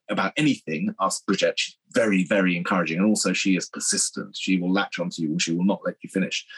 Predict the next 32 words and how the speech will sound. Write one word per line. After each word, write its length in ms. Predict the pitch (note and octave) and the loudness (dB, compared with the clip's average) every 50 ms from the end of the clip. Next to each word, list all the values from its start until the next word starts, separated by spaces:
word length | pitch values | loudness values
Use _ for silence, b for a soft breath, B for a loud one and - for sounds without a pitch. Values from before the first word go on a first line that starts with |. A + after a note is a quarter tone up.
| B B | B B
until 300 | - F#2 F#2 - F2+ E2+ | -2 0 0 2 2 2
you 60 | D#2+ D2+ | 2 0
have 120 | - - | 0 0
done 260 | - F2+ D#2+ D2 C#2+ _ | 0 0 0 0 -4 _
the 80 | - E2+ | -8 -8
things 380 | - E2+ D#2 D2 D2 C#2+ - - | -4 -4 -4 -4 -4 -6 -8 -8
that 120 | D2+ - | -6 -4
you 100 | D2 E2+ | -4 -2
need 180 | E2 D2+ D2 - - - | -2 -4 -4 -6 -6 -6
to 80 | D#2+ | -6
do 100 | D2 C2+ - | -6 -6 -8
to, 120 | - - - | -10 -10 -8
you 80 | E2+ D2+ | -6 -8
know, 80 | C#2+ - _ - - | -8 -10 _ -14 -12
knock 180 | - - - | -12 -10 -8
your 100 | - - | -10 -10
thing 140 | - - - | -10 -10 -14
into 160 | C3+ C3 - | -14 -10 -8
shape. 300 | - - - A2 - - - - B B B B B B B B - | -6 -6 -6 -6 -8 -12 -18 -14 B B B B B B B B -2
Um, 220 | B2 B2 A#2 A2+ A2+ - - _ _ _ _ _ _ _ _ _ - - _ - - | 2 4 4 4 4 2 0 _ _ _ _ _ _ _ _ _ -20 -20 _ -8 0
but 100 | - D#3+ | 2 4
we're 200 | D3+ D#3 D#3 D3 | 6 6 6 4
here 200 | C#3+ D3 C#3 B2+ | 2 2 0 0
to 80 | A#2+ A2+ | 0 0
help. 220 | A2 A2 - - - | -2 -2 -4 -4 -2
Chaosium 560 | - B2+ C3 B2+ - - A#2+ A2 G#2 G#2 G2+ _ _ _ _ _ _ | 0 2 2 2 2 2 0 0 0 0 -4 _ _ _ _ _ _
keeps 280 | - - D#3+ - - - | -2 -2 -2 0 0 -2
us 80 | - - | 0 2
around 400 | F#2+ F#2+ F#2+ F#2 F#2 F#2 - B B B B | 2 4 4 4 4 4 2 B B B B
because 260 | - G2 - A2+ F#2 F2 | -4 0 2 2 2 4
we 180 | G2+ A2+ A2+ | 6 6 6
want 280 | G#2+ A#2+ A#2 A2 G#2+ | 6 6 4 4 4